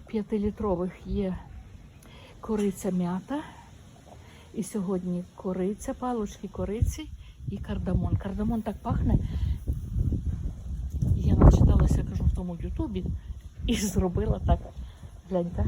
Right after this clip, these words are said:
Ой, Боже, яка краса. Вона мені дякую говорить, оце, навірно, що я її звідти перенесла сюди. Чому було зразу не посадити?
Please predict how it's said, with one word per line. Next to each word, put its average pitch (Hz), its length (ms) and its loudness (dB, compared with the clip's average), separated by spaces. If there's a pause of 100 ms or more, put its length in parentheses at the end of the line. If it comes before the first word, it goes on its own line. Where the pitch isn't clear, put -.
Ой, - 240 -4
Боже, - 420 -8 (180)
яка 247 200 -8
краса. 247 420 -10 (580)
Вона 226 180 -4
мені 240 240 0
дякую 226 420 -2
говорить, 220 480 0
оце, 226 200 -2
навірно, 233 440 -4 (720)
що - 160 -8
я 233 140 -2
її 220 280 2
звідти 220 360 4 (200)
перенесла 226 540 6
сюди. 220 280 -6 (520)
Чому 254 240 8
було 302 120 6
зразу 294 380 -6
не 196 80 -4
посадити? 180 520 -4